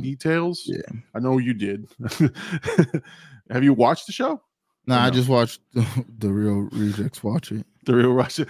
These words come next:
Speaker 1: Okay, so
Speaker 2: <laughs>
Speaker 1: you, you got the most, uh, you got the gist of it.
Speaker 2: Yeah.
Speaker 1: Um, yeah, no, I, I just have, I, I just heard it was good, so I was like, "Okay, I don't wanna read more into it. I kinda wanna f-, experience it for myself. Otherwise, I'm gonna have some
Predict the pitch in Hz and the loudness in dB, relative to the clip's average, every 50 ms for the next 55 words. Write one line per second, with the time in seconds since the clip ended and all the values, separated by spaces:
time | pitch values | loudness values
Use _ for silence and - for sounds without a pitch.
0 | - - - 156 - - - 135 160 - - 151 135 120 117 120 131 135 131 135 | -6 -14 -14 -10 -4 -2 0 0 2 4 4 4 4 4 4 4 4 4 4 2
1 | 131 - 135 131 - - 123 123 123 120 117 - - 131 117 113 110 131 143 131 | 0 0 -2 -6 -6 -6 -6 -4 -2 -4 -4 -6 -6 -8 -6 -6 -4 -4 -4 -4
2 | - 113 95 110 110 98 - - 107 104 98 - - _ _ _ _ - 110 104 | -4 -4 -2 -2 -2 -2 -2 -8 -8 -8 -8 -8 -10 _ _ _ _ -4 -4 -2
3 | 98 90 90 101 101 - _ - 107 104 104 101 101 104 - 98 _ _ _ _ | -2 -4 -6 -8 -8 -10 _ -14 -12 -10 -8 -8 -10 -10 -12 -14 _ _ _ _
4 | _ _ - 180 180 160 165 175 147 135 139 147 - 147 151 147 180 175 - 175 | _ _ 4 4 4 6 6 4 4 4 4 2 2 -2 0 0 0 0 2 2
5 | 160 151 - 113 135 135 127 - _ - 127 131 131 127 120 143 135 - - - | 2 2 0 -2 -4 -4 -6 -10 _ -6 -4 -4 -4 -4 -4 -4 -4 -4 0 2
6 | 147 143 139 143 139 139 127 110 120 117 110 95 - 120 110 104 98 107 98 90 | 2 4 4 2 -2 -2 -4 -2 0 -2 -2 -2 -2 -2 -2 -2 -2 -4 -6 -6
7 | - 101 107 - 107 85 - 117 110 113 113 110 123 123 120 113 117 120 117 110 | -6 -10 -10 -8 -8 -8 -6 -4 -4 -2 -2 -2 -2 -2 -4 -2 -2 -4 -2 -2
8 | 113 110 110 110 110 110 110 - 113 107 104 - 107 107 107 107 104 104 104 - | -2 -2 -2 -2 -2 -2 -2 -4 -4 -4 -4 -4 -6 -6 -6 -6 -8 -8 -10 -14
9 | _ _ _ - 131 - - - - 123 120 117 117 113 104 - - 113 98 - | _ _ _ -16 -14 -14 -12 -8 -6 -4 -4 -2 -4 -4 -6 -6 -8 -10 -10 -8
10 | - 113 107 107 104 - 117 120 131 135 131 _ _ _ _ _ _ _ _ _ | -8 -8 -8 -8 -8 -6 -4 -2 -2 -4 -4 _ _ _ _ _ _ _ _ _
11 | _ - - 110 117 110 107 107 104 104 104 107 104 110 107 107 104 98 104 104 | _ -10 -6 -4 -4 -4 -2 -2 -2 -4 -4 -4 -4 -4 -4 -4 -4 -4 -6 -8
12 | 98 - - 107 98 95 92 | -8 -8 -8 -10 -10 -10 -14